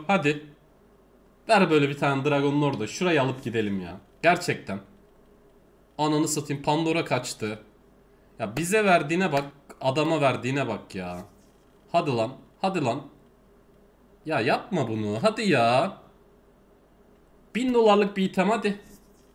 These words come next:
Hadi bin dolar. Ananı satayım. Adama ver, ver, ver, ver. Ne var ne yok adama ver ya. Gerçekten sıkıldım arkadaşlar ya. Bu nedir ya? Sürekli kaybediyorum ya.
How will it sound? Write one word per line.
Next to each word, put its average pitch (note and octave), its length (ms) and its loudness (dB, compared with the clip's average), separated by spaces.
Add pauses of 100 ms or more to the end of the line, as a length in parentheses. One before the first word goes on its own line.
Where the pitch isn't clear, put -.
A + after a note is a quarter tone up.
(760)
Hadi G3+ 260 -2
bin A3 160 -2
dolar. F#3 260 2 (1120)
Ananı D#3+ 340 2
satayım. C#3 400 -4 (140)
Adama G3 400 8
ver, A#2+ 240 2
ver, C3+ 320 4
ver, D#3+ 300 8
ver. D#3+ 260 4 (520)
Ne A#3 280 6
var A3 220 10
ne A#3 60 2
yok G#3 240 4
adama E3 360 6
ver A2 140 2
ya. F#2+ 240 -6
Gerçekten E3+ 640 2
sıkıldım B2+ 540 -4
arkadaşlar G2 640 -4
ya. - 160 -18 (320)
Bu A3+ 100 4
nedir F3+ 240 4
ya? A2 220 0
Sürekli A#3 480 -4
kaybediyorum C#3+ 720 4
ya. F#2+ 300 -4